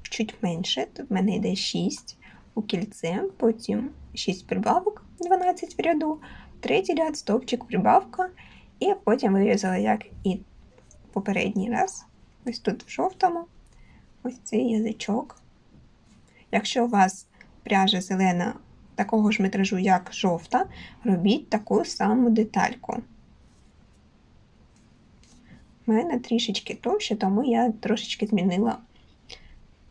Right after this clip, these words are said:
Але, а,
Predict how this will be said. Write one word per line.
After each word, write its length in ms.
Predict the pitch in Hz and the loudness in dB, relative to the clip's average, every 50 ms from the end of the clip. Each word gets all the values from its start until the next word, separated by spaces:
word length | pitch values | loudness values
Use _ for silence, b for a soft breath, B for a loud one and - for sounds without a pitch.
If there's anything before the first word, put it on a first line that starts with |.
| - - - - - _ _ _ _ - - - - - - - - - - - _ - 262 - _ _ - - - - - _ _ - _ _ _ _ - - - | -20 -20 -20 -20 -20 _ _ _ _ -20 -20 -20 -20 -20 -20 -20 -20 -20 -20 -20 _ -20 -20 -20 _ _ -20 -20 -20 -20 -20 _ _ -20 _ _ _ _ -18 -4 2
Але, 420 | - 175 202 208 214 208 202 202 - - - - | 6 6 6 8 6 4 4 2 -2 -10 -8 -2
а, 420 | - 190 190 185 180 180 180 180 | 0 0 2 2 2 0 0 0